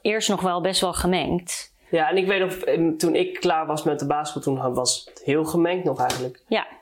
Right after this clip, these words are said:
Speaker 2: Ook in mijn klas. En
Speaker 1: Ja.
Speaker 2: de jongens die ik daarvan ook nog ken en nog steeds zie, zijn ook van, ko-, zijn van overal, zo-, zowel inkomens als, eh, eh,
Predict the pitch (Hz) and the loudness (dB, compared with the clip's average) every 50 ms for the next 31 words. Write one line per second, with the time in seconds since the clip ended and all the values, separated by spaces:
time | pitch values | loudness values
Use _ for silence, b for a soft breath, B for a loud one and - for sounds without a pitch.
0 | - - - 151 - - 143 143 143 143 143 - 156 151 143 143 - 143 139 139 | -4 -4 -2 -2 0 0 0 0 0 -2 0 0 0 0 0 0 0 0 0 2
1 | 143 226 226 - B B B B B B B B B B _ - 151 147 147 151 | 2 0 0 0 B B B B B B B B B B _ -2 0 2 4 2
2 | 156 156 156 - - 160 147 151 151 147 143 143 143 - 156 147 143 143 - - | 2 2 2 2 2 2 0 2 0 -2 -2 -2 -2 -2 0 0 0 0 -2 -4
3 | - _ _ _ _ _ _ _ _ _ _ _ _ _ _ _ _ 143 147 151 | -10 _ _ _ _ _ _ _ _ _ _ _ _ _ _ _ _ 0 0 0
4 | 151 156 160 156 156 - - 160 156 151 156 151 151 151 156 156 - - 165 156 | 2 0 0 0 0 0 0 0 2 2 2 4 4 4 4 2 2 2 2 2
5 | 156 156 - - 165 170 160 147 151 135 143 147 147 143 - - 151 147 - - | 4 2 2 4 4 2 4 2 2 2 2 2 0 -2 -2 -2 0 0 -2 -4
6 | - - - 151 147 147 - - 151 151 147 - 156 147 - 151 139 139 147 147 | -4 -4 0 0 0 0 0 0 2 2 2 2 0 0 0 0 0 0 0 -2
7 | 143 - - 156 156 151 151 147 139 139 139 139 139 B B B B B B B | -2 0 0 0 0 0 0 0 2 2 2 0 -2 B B B B B B B
8 | B B _ - - - 139 135 - - - - 147 165 160 - 147 143 139 139 | B B _ -8 -2 0 2 2 0 -2 -4 -4 -2 0 0 2 2 2 2 2
9 | - 170 165 156 156 160 156 151 151 151 151 147 - 139 139 143 139 - 147 143 | 2 2 2 2 2 2 2 2 2 2 2 2 2 0 0 -2 -2 -2 0 0
10 | 143 143 143 139 139 139 - - - - _ _ _ _ _ _ _ _ _ - | 2 2 2 2 2 0 -2 -4 -8 -16 _ _ _ _ _ _ _ _ _ -20
11 | _ _ - _ - - - - - | _ _ -12 _ -2 -2 0 0 -2